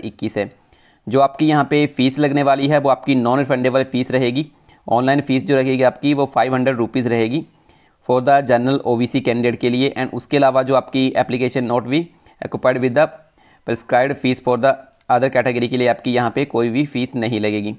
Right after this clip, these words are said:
तो आप यहाँ पे देख सकते हैं जो आपकी फीस लगने वाली है, वो फ़ाइव हंड्रेड रुपीज़ रहेगी general and O B C candidate के लिए। उसके अलावा यहाँ पर बात करें,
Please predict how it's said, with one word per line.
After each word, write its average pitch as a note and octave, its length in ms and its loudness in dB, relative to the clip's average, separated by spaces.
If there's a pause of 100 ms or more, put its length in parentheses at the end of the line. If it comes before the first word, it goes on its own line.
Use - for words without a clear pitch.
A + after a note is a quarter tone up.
(300)
तो G#2+ 60 -2
आप A2 160 0
यहाँ A#2+ 200 0
पे A#2+ 160 0
देख A2 180 -4
सकते - 220 -6
हैं C3+ 100 0
जो C3 80 2
आपकी B2 220 -2
फीस A#2 220 -6
लगने A#2+ 220 -2
वाली B2 180 2
है, B2+ 60 0
वो B2+ 60 -2
फ़ाइव A#2 240 -2
हंड्रेड B2 200 0
रुपीज़ A#2 280 -4
रहेगी A#2 340 0 (460)
general A#2 340 0
and C#3+ 240 -2 (320)
O A#2+ 120 0
B A#2 100 -2
C B2+ 180 -2 (160)
candidate A2 440 -2
के G2+ 100 -4
लिए। G#2 260 -4 (840)
उसके - 260 -4
अलावा C#3 240 4
यहाँ B2+ 300 2
पर C3 140 4
बात A2+ 320 0
करें, C#3 220 0